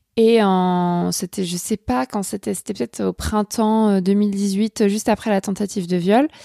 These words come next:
Et, euh, et donc, j'étais vraiment hyper remontée par la soirée avec des collègues féministes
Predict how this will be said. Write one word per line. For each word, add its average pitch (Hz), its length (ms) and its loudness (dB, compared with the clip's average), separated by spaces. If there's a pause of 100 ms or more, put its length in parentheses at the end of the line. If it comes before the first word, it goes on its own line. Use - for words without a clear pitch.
(560)
Et, 220 280 6
euh, 190 340 4
et - 80 4
donc, 226 180 4
j'étais 208 280 0
vraiment 214 420 4
hyper 233 380 0
remontée 214 380 0
par 208 120 0
la 190 120 0
soirée 196 400 -2
avec 180 180 -2
des 175 120 -6
collègues 185 280 -2
féministes 190 720 -2